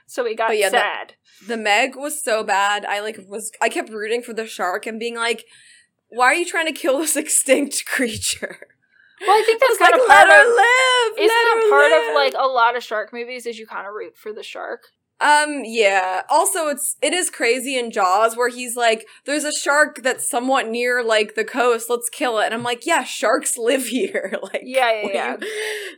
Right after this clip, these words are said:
Speaker 2: um, but yeah, in the Meg, I was like, "Just let her live, man."
Speaker 1: Well, I mean, that's, that's pretty crazy not to let it live. It seems like a
Speaker 2: Right.
Speaker 1: scientific
Speaker 2: Just stop.
Speaker 1: breakthrough.
Speaker 2: Just get out of the water,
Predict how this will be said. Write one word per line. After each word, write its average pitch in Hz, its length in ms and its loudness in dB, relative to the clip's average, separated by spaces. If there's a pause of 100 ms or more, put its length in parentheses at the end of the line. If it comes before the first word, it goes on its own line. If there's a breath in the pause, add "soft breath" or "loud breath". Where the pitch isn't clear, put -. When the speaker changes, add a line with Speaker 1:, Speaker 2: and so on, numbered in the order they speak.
Speaker 2:
um, 226 420 0
but 233 140 -4
yeah, 240 200 2
in 240 100 -2
the 240 80 -4
Meg, 214 340 0
I 220 140 0
was 220 180 0
like, 220 260 -2
"Just 415 260 -12
let 269 200 -8
her 175 140 -8
live, 170 400 -10
man." 214 580 -16 (400)
Speaker 1:
Well, 370 220 0
I 330 100 2
mean, 330 220 -6
that's, 277 320 -2
that's 330 260 0
pretty 302 260 -6
crazy 262 480 0
not 220 280 -2
to 220 100 -12
let 160 160 -4
it 151 140 -6
live. 127 220 -8
It - 180 -10
seems 220 380 -14
like 196 180 -8
a - 20 0
Speaker 2:
Right. 269 280 2
Speaker 1:
scientific 247 680 2
Speaker 2:
Just - 60 -4
stop. 240 400 4
Speaker 1:
breakthrough. 143 340 -6
Speaker 2:
Just - 260 -8
get 226 200 4
out 285 180 4
of 269 140 2
the 247 100 0
water, 185 840 -4